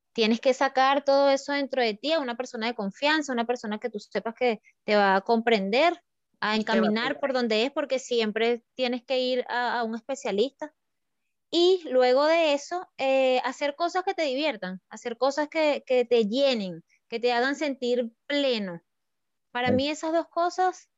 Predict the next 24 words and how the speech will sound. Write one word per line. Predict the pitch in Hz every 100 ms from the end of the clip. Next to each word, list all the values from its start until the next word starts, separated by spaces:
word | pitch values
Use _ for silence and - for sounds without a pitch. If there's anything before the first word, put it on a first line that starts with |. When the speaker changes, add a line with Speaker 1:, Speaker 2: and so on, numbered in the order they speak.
| _
Speaker 1:
son | - 247
esenciales. | 247 269 214 - 139 - - -
Speaker 2:
Perfecta. | 214 170 - 180 - 135 - _ -
¿Tú, | 269
Giordano? | 285 277 269 277 311 370 - _ _ _ _ 123
Speaker 3:
Yo | 135 156 156 160 165
comparto | 185 170 175 170 175
eso | 180
que | 180
dice | 151 139 156 160 160 156 135 113 110
Eudre, | 135 151 165
sobre | 170 156 135
todo | 135 139
eso | 147 165
que, | 160 - -
algo | 139 143
que | 156
te | 170 135
guste. | 143 190 - - -
En | 139
mi | 139
caso, | 147 139 180
por | 175
ejemplo, | 151 143 135 151 160 160 160 147 131 -